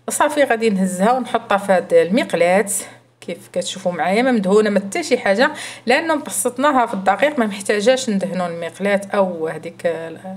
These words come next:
المقلاة ولا شي حاجه. هزيتها حطيتها هنا كي تشوفوا بسهوله.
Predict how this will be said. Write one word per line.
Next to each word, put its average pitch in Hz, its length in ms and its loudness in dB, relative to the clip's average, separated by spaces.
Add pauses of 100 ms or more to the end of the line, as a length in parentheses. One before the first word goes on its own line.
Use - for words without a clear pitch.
(360)
المقلاة 196 440 2
ولا 160 140 -8
شي - 140 -10
حاجه. 170 380 -2 (540)
هزيتها 208 480 2
حطيتها 202 500 0
هنا 185 100 0
كي 202 140 -6
تشوفوا 190 440 0
بسهوله. 214 1040 2